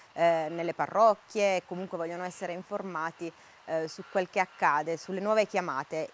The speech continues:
Oggi in particolare, lo facciamo spesso, vero padre Pasquale? Lo, lo abbiamo anche sottolineato diverse volte, ci spostiamo in Oriente perché fioriscono per fortuna le vocazioni.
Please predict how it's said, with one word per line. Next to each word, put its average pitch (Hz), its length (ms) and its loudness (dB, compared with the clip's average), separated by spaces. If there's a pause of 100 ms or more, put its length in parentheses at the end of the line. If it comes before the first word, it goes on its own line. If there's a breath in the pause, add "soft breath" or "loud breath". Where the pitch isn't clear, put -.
Oggi 269 400 4
in 226 100 -2
particolare, 220 640 6
lo 214 80 0
facciamo 302 360 -2
spesso, 185 460 2
vero 180 200 0
padre 185 240 0
Pasquale? 190 420 2
Lo, 170 240 -2
lo 170 120 0
abbiamo 190 260 2
anche 220 180 -2
sottolineato 208 640 -2
diverse 196 400 -2
volte, 233 260 2
ci 202 100 -8
spostiamo 220 420 -4
in 220 100 -2
Oriente 185 560 0
perché 190 340 -2
fioriscono 226 680 -2
per 190 160 -6
fortuna 214 380 -6
le 185 100 0
vocazioni. 170 680 -4